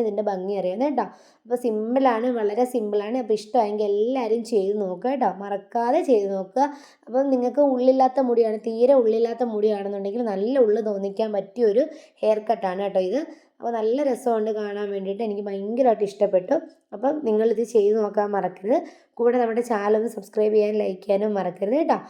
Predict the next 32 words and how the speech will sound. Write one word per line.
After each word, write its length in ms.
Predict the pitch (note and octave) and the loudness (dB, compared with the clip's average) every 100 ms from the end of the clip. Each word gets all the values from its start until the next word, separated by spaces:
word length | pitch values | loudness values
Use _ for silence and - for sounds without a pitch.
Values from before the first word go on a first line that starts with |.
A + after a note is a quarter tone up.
| - _ _ | -20 _ _
അപ്പം 220 | - D4 F4 - - _ _ A3 A#3+ A3 | -2 2 2 -2 -14 _ _ -8 -4 0
എല്ലാവരും 440 | A#3+ C4 A3 B3 A#3 | 2 4 4 0 2
ചെയ്ത് 240 | A3+ G#3+ G#3 | 4 4 4
നോക്കുക, 280 | F#3+ F#3+ C4+ C4+ A3 | -4 -2 -2 0 0
ഒരു 140 | A#3+ - | 0 2
പ്രശ്നവുമില്ല 520 | A3+ A3 A3 G3+ G3+ | -2 0 -2 -2 0
കേട്ടോ, 160 | A#3 G3 G3 | -2 -2 -4
നല്ല 340 | G3 G#3+ C4 C#4 | -2 2 2 4
ഭംഗിയിൽ 340 | A3 G3+ A3 G#3+ | 2 0 -2 -2
തന്നെ 160 | G#3 G#3+ | -4 -4
കിട്ടും. 240 | G3 C4 C4+ C4+ A3+ | -2 0 -2 -6 -2
ഒരു, 180 | A#3+ D4 E4+ - C4 | 0 2 -2 -2 0
ഒരു 180 | D4+ F#4 E4 | 2 2 2
കൺഫ്യൂഷനും 480 | A#3+ A3 B3 C4 B3 | 0 0 -2 2 2
ഇല്ലാതെ 240 | A3 A3+ C#4+ - _ _ A#3+ | 2 -2 -6 -10 _ _ -6
ഒന്നുമില്ല. 440 | C4 F4+ D#4+ B3 C4 C4 - A#3 | -2 0 0 2 0 0 -8 -8
നമ്മുടെ 220 | A3+ B3 C4+ | -2 2 2
ഉടക്കൊക്കെ 380 | B3 A3 C4 B3 | 2 0 -2 -2
കളഞ്ഞതിന് 340 | A#3+ A3+ A#3 A#3 | -2 -2 -2 -2
ശേഷം 160 | G#3 A#3 | -4 -4
നമ്മുടെ 180 | A3 A3+ | -2 0
ഫ്രണ്ടിലോട്ട് 400 | A#3 G#3 A3 A3 A3+ | -2 0 -2 -2 -2
മുടിയിടുക, 320 | G3+ G#3 G#3+ A3 | 0 0 0 -2
എല്ലാ 200 | G#3 A3+ A#3+ | -2 -2 0
മുടിയും 220 | G#3+ G#3 | 4 4
കൂടെ 140 | A3 A3 | 4 -2
വാരി 200 | G#3 G3 A#3+ A#3 A#3+ | -2 0 0 -2 -6
നമ്മുടെ 180 | G#3+ A3 | -2 -2
ആ 20 | G#3+ | -2
നെറ്റി 220 | G#3 A#3 A3 | -4 -4 -2
ഭാഗത്തോട്ട് 400 | A3 A3 A3+ A3+ | -2 -2 0 0
കൊണ്ടുവെക്കുക. 560 | G#3 G3+ G3+ G3 - | -2 -2 -4 -4 -2